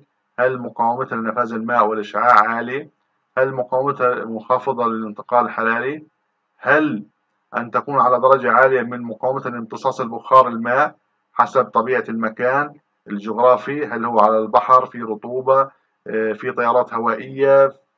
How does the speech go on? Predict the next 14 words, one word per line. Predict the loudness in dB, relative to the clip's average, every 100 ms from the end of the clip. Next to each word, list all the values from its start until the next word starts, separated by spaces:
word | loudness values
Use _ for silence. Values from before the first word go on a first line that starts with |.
| _ -10
يعني | -8 -8
بدك | -8 -8 -8 -10
تحدد، | -4 -4 -2 -4 -4 -10 _ _ 0
أم | 0 2
منطقة | -4 -2 -6
صحراوية | -4 -4 -4 -4 -4 -2 0
أو | 2 2 0
منطقة | 0 -2 -4 4 6 6 4
مجاورة | -8 2 4 4 4
لمباني | -2 -2 0 2 0 -2
أخرى، | -6 2 4 4
يعني | 2 -4
في | -6 -10 -10
حماية. | -6 -4 0 0 -2